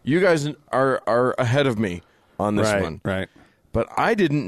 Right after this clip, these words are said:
Speaker 1: know this until today, uh, or until I saw this article. So I am going to just point out that, because some of you may have missed it entirely, Alabama has a ballot proposal on,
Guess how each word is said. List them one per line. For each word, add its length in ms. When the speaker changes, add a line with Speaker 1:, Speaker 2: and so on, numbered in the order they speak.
Speaker 1:
know 220
this 260
until 300
today, 580
uh, 240
or 140
until 400
I 240
saw 280
this 180
article. 420
So 340
I 160
am 120
going 200
to 80
just 220
point 220
out 220
that, 200
because 380
some 140
of 120
you 80
may 120
have 140
missed 220
it 60
entirely, 520
Alabama 840
has 260
a 60
ballot 500
proposal 800
on, 380